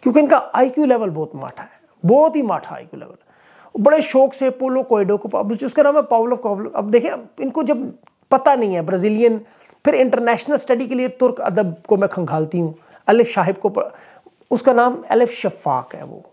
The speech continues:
खातून, बड़ी अच्छी फ़ोर्टी Rules of Love उनका बड़ा मशहूर नावल है।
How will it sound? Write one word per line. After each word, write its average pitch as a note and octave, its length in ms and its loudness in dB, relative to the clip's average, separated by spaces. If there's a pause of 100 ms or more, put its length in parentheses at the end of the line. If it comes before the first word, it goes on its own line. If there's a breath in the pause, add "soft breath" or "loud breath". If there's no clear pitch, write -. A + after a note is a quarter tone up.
(140)
खातून, C#3+ 480 -2
बड़ी D3 140 0
अच्छी D#3+ 180 -2
फ़ोर्टी D#3+ 280 2
Rules D3+ 200 -2
of D#3 100 0
Love C3 260 0
उनका D#3 140 -4
बड़ा D3+ 160 0
मशहूर C3 280 -6
नावल B2 220 -2
है। A#3+ 60 -8